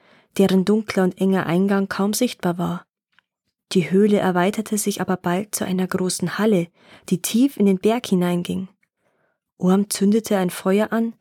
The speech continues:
und so saßen sie bei demselben, auf den Fellen ausruhend, in tiefer Abgeschiedenheit von der Welt. Orm war der Erste, der diese Höhle entdeckt hatte, die nach heutigen Tages gezeigt wird,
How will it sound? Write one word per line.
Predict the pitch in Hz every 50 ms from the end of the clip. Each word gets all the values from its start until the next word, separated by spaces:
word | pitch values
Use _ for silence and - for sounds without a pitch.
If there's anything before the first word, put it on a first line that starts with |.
| _ - - _ _ _ _ -
und | 226 220
so | - - 214
saßen | 202 - 196 190 202 214 - 240
sie | 214 - 214
bei | - 202 196 190
demselben, | 190 185 185 175 - - 180 175 185 202 208 226 220 - _
auf | - 202 - -
den | - 196 185
Fellen | 180 - - 185 185 196 214 214 208
ausruhend, | - 185 185 196 202 - - 202 202 208 214 214 208 - - _ _ - - _
in | - 202 196
tiefer | - - - 226 226 - 240 -
Abgeschiedenheit | 208 214 - _ - 208 208 - 202 196 202 202 185 190 196 190
von | - - - 196 190
der | 196 190 190
Welt. | 185 185 196 196 - - - _ _ _ _ _ _ _ _ _ _ _ _ _ _ _ _ _ _ - - _ _ _ _ _
Orm | - 175 175 180 202 202
war | 202 196
der | 190 208 196
Erste, | - 220 226 214 - - - 175 170
der | - 170
diese | 156 185 175 - 180 175
Höhle | 165 185 180 175 175
entdeckt | - 175 170 - 180 - - - -
hatte, | 180 170 - - 175 175 - _ _ _ _ _ _ _ -
die | - 175
nach | 185 180 - - -
heutigen | 185 196 202 - 208 196 196 190
Tages | - - 185 175 180 185 190 - -
gezeigt | - - - - - 175 170 - - - -
wird, | 214 214 214 - -